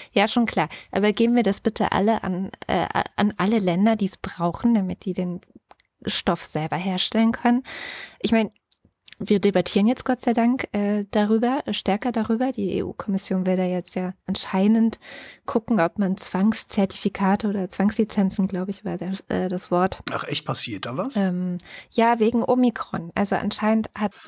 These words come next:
Speaker 1: jetzt
Speaker 2: Okay.
Speaker 1: diese neue Variante dann doch mal für ein Umdenken gesorgt, dass das, was wir seit einem halben, dreiviertel Jahr immer wieder sagen, „Es ist nicht vorbei, bevor es nicht für alle vorbei ist“, weil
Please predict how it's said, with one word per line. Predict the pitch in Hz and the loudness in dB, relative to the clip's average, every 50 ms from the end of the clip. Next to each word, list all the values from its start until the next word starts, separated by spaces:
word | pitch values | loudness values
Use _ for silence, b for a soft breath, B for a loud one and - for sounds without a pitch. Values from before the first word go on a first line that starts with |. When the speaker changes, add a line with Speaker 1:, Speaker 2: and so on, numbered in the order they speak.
| B B | B B
Speaker 1:
jetzt | 208 208 208 - - | -4 -2 -2 -2 -4
Speaker 2:
Okay. | 269 285 | -2 0
Speaker 1:
diese | 208 226 214 - 233 226 220 220 | 2 2 2 2 2 2 4 4
neue | 214 202 196 208 220 233 220 | 4 4 4 4 2 2 2
Variante | 226 226 220 226 208 202 208 214 220 - 226 214 | 2 0 0 0 0 2 0 0 0 -2 -4 -4
dann | - 190 202 196 190 | -2 -2 -2 -2 0
doch | - 190 202 226 - - | 0 0 0 0 0 2
mal | 220 208 208 208 214 214 214 - B B B B B B B | 2 4 6 6 4 4 2 0 B B B B B B B
für | _ - - - 220 196 190 190 - _ - | _ -18 -6 -2 0 2 2 0 -2 _ -6
ein | - - - | -6 -4 0
Umdenken | - 208 220 220 208 202 202 202 208 - - 190 | 2 4 4 4 4 4 4 2 0 0 -2 0
gesorgt, | 185 190 185 - 165 202 214 - - | 0 0 2 2 0 0 0 0 -2
dass | 190 - | -2 0
das, | - 202 196 190 - 202 | 0 -2 -2 0 0 -2
was | 190 - - - | -2 -2 -2 0
wir | 196 185 190 180 185 180 | 2 2 4 2 2 2
seit | - 185 175 175 - - | 0 0 -2 -2 -2 -2
einem | 196 185 180 180 175 175 | -2 -2 -2 -2 -4 -2
halben, | 196 190 190 190 185 | 0 0 2 0 0
dreiviertel | - - 190 180 - - - 180 | 0 0 -2 -2 -2 -4 -4 -4
Jahr | 170 165 165 180 220 262 247 - | -2 0 2 2 4 4 2 2
immer | 190 180 175 170 165 | -2 -4 -4 -6 -6
wieder | 175 170 165 165 | -4 -4 -4 -4
sagen, | - 175 160 160 170 165 170 - B B B B B B B _ | -4 -6 -6 -4 -4 -6 -8 -10 B B B B B B B _
„Es | - 185 - | -2 0 2
ist | 190 - - | 2 2 2
nicht | 202 185 - | 0 0 0
vorbei, | - 190 175 190 185 190 190 | 0 0 2 4 4 4 2
bevor | 180 175 - - 180 | 2 0 -2 -2 -2
es | 175 - | 0 0
nicht | 175 165 - | -2 -2 -2
für | - - | 0 0
alle | - 185 196 196 | 2 4 2 2
vorbei | - 196 185 - 180 180 180 185 | 2 0 0 0 0 0 2 2
ist“, | 180 - - - | 2 0 -2 -2
weil | - 170 170 175 190 | -2 -2 -2 -2 -4